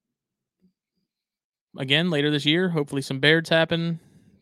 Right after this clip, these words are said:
Planning on some corns to happen. And, uh, yeah.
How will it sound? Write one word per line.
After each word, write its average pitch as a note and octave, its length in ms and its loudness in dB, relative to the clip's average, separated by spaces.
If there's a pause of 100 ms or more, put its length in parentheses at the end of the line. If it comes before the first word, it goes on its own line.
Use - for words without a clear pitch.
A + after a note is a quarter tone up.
(320)
Planning C3 260 -8
on B2 100 -8
some B2 140 -16
corns E3 300 -2
to D#3+ 80 0
happen. D#3 560 0 (840)
And, B2+ 480 -6
uh, C3+ 400 -8 (2000)
yeah. C#3+ 240 -6